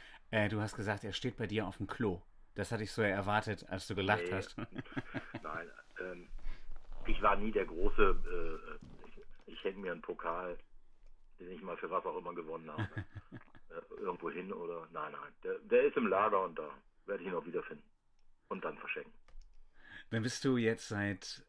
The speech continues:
Speaker 1: was hast du gesagt, achtundneunzig im Weserstadion und,
Speaker 2: Ja.
Speaker 1: äh, zweitausendzwei bist du Stadionsprecher?
Speaker 2: Nee, ich bin, ähm, ich muss das nochmal eben korrigieren, ich bin seit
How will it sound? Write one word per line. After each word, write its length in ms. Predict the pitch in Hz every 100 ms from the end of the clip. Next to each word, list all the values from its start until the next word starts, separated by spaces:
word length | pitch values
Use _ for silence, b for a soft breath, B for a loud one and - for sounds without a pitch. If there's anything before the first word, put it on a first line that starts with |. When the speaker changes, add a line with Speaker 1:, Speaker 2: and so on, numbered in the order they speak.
| - -
Speaker 1:
was 200 | 92 107
hast 180 | -
du 60 | 117
gesagt, 360 | 98 113 - -
achtundneunzig 680 | 117 135 113 110 113 -
im 80 | 104
Weserstadion 720 | 113 131 - 147 139 151 175 b b b b b b -
und, 140 | 117
Speaker 2:
Ja. 120 | 110 120
Speaker 1:
äh, 180 | 117
zweitausendzwei 1300 | - - 123 135 131 113 117 - - 110 127 170 190 -
bist 180 | 135
du 40 | 143
Stadionsprecher? 720 | - 143 170 160 175 170 220 - _ _ - - _ _ _ _ _ _ -
Speaker 2:
Nee, 380 | 110 110 110 160
ich 200 | 101 -
bin, 440 | 135 131 127 120 113
ähm, 600 | 110 104 101 98 98 - -
ich 120 | -
muss 160 | 113 120
das 80 | 120
nochmal 180 | 117 113
eben 100 | 113
korrigieren, 560 | 107 98 98 117 131
ich 140 | 113 -
bin 160 | 110
seit 160 | 104